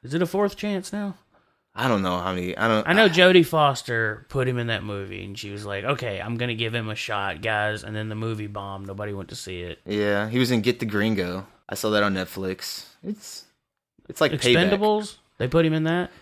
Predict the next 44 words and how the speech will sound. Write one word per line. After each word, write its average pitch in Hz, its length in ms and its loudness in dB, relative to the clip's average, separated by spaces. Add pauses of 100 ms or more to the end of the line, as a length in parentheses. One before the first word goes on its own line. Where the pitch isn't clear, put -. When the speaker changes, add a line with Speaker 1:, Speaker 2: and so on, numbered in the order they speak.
Speaker 2:
Yeah, 143 260 10
he 156 60 8
was 147 140 4
in 156 80 6
the 139 80 4
third 139 180 8
Expendables 127 540 0
movie. 110 360 2 (440)
That 113 160 0
didn't 110 180 0
do 95 100 -2
too 90 180 -6
well. 90 260 -4 (480)
I 120 180 6
think 208 160 2
that's 175 140 6
the 110 80 -2
first - 320 2
movie 107 220 4
he's 95 100 -4
been 107 160 0
in 87 160 0
the 76 80 -12 (500)
nationwide 110 760 4
theatrical 107 420 2
release 101 400 0
in 92 40 -4
a 80 60 -2
long 98 420 2
time. 101 500 -2 (800)
Oh, - 60 2
wait, 202 220 8
he 147 80 6
was 190 120 4
in 170 80 6
Machete 110 360 4
Kills, 90 420 -2
but - 220 -6 (360)
nobody 90 260 -4
saw 85 200 -6
that 80 220 -8
in - 80 -12
the 87 40 -8
theater. 80 360 -12